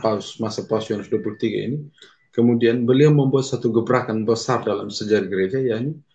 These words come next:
dengan memanggil konsili. Dan itu kita kenal dalam, eh, dengan nama Konsili Ekumenis. Konsili Ekumenis Vatikan Kedua yang dibuka pada tanggal sebelas Oktober tahun seribu sembilan ratus enam puluh dua dan berakhir pada tahun seribu sembilan ratus enam puluh lima.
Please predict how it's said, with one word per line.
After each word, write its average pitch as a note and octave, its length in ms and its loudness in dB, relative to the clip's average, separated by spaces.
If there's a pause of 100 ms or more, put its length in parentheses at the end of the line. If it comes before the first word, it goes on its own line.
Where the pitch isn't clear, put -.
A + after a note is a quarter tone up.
(120)
dengan B2+ 320 4
memanggil B2 400 2
konsili. A2+ 560 0 (500)
Dan G2+ 160 -4
itu G#2+ 160 -4
kita B2 240 0
kenal A#2 240 2
dalam, A2 320 0 (460)
eh, G2 100 0
dengan G2+ 300 -2
nama B2 180 -2
Konsili A#2 480 4
Ekumenis. A#2+ 720 2 (720)
Konsili G#2+ 400 0
Ekumenis G#2 480 -8
Vatikan G2+ 400 -2
Kedua C3 460 2
yang A2+ 180 2
dibuka A#2 380 0
pada A2 180 0
tanggal G#2 240 -2
sebelas G#2+ 400 -2
Oktober B2 460 -2
tahun A2 180 0
seribu G#2 460 -2
sembilan G#2 260 -4
ratus G2+ 240 -4
enam G2+ 160 -4
puluh G#2 220 -2
dua G#2+ 160 4 (500)
dan G#2 240 0
berakhir G2+ 320 0
pada G2+ 240 0
tahun G2 240 -4
seribu G2 240 0
sembilan G2 320 -4
ratus G2 220 -4
enam F#2+ 180 -4
puluh F#2+ 160 2
lima. F#2 240 -2